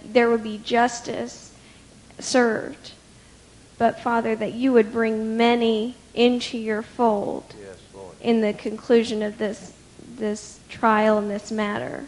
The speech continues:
Speaker 2: Thank you, Father.
Speaker 1: That there would be many touched, that there would be many that would fall on their face in repentance like Paul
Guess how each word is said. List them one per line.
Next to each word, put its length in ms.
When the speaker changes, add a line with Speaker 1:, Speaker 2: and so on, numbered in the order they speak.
Speaker 2:
Thank 140
you, 120
Father. 140
Speaker 1:
That 200
there 180
would 160
be 160
many 500
touched, 720
that 160
there 200
would 300
be 160
many 380
that 180
would 180
fall 300
on 100
their 160
face 380
in 80
repentance 840
like 320
Paul 460